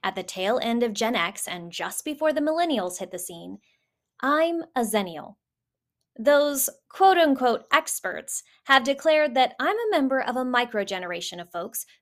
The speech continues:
who grew up with an analog childhood and a digital young adulthood. In other words, I was the last line of no-tech or low-tech kids. Looking back,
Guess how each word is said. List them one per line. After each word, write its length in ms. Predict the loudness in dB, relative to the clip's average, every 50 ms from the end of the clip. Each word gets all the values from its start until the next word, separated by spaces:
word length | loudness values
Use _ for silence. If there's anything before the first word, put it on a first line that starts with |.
| _
who 140 | -2 -2 -2
grew 320 | -2 -2 -2 0 2 4 6
up 240 | 6 6 4 2 0
with 140 | -2 -2
an 140 | -2 -4 -6
analog 580 | -6 -6 -4 -2 -2 0 0 2 0 0 0 -2
childhood 680 | -6 -6 -4 -4 -2 -4 -4 -4 -6 -6 -6 -6 -8 -14 _ _ _ _ _ _ _ _
and 140 | -4 -2 -2
a 60 | -2 0
digital 480 | 0 0 0 0 0 -2 0 -2 -2
young 260 | -2 -4 -4 -4 -4
adulthood. 600 | -4 -4 -2 -4 -4 -4 -8 -12 -16 -18 -18 -18 _ _ _ _ _ _ _ _ _ _ _ -2
In 120 | 0 2
other 200 | 2 2 2 0
words, 380 | -2 -4 -6 -6 -6 -8 -12 -14 -14 _ _ _ _ _ 2
I 160 | 4 4 4
was 240 | 4 4 0 0 0
the 100 | -2 -2
last 500 | -2 -2 -2 -2 -2 -2 -4 -6 -8 -6
line 420 | -6 -4 -4 -6 -6 -8 -10 -10 -10
of 140 | -12 -12 -12
no-tech 540 | -10 -8 -6 -6 -6 -6 -4 -2 -2 -2 -4 _ -18 _ _ _ _ _ _
or 220 | -4 -2 -2 -2 -2
low-tech 640 | 0 0 0 0 0 -2 -6 -6 -8 -8 -8 -8 -8
kids. 480 | -8 -8 -8 -8 -10 -12 -12 -12 -12 -14 _ _ _ _ _ _ _ _ _ _ _ _ _ _ _ _ -4
Looking 360 | -2 -2 0 0 0 0 0
back, 380 | 0 0 0 -2 -2 -6 -10